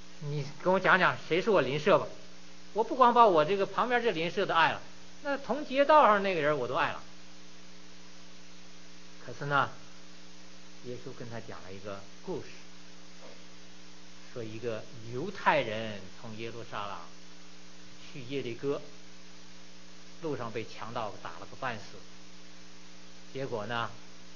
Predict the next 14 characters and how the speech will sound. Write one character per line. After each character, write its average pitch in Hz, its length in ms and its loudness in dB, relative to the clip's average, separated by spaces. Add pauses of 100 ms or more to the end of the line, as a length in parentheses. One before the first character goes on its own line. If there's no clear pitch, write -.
(920)
祭 185 160 -2
司 165 240 -2
来 135 220 4
了 135 100 4
不 131 160 -2
理 107 240 -4
他， 110 500 0
利 233 180 0
未 190 140 6
人 151 160 6
来 127 180 4
了 127 120 2
不 131 140 -2
理 113 120 -4